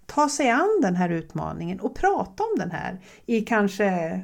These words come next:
sju, tio minuter, någonting sånt där. Och det här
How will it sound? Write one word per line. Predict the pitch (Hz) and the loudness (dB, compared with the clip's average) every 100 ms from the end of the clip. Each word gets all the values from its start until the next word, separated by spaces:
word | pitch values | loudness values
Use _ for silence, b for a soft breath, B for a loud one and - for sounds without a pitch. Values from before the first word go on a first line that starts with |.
| - | -10
sju, | - 247 202 202 | -2 0 0 -2
tio | 214 202 190 | -2 0 4
minuter, | 190 175 165 170 | 4 2 -2 -4
någonting | - - - | -4 -6 -10
sånt | - - | -12 -12
där. | - - 185 - b b b b b b b | -12 -12 -16 -20 b b b b b b b
Och | 320 | 0
det | 294 | 2
här | - 339 320 165 | 0 -2 -2 -4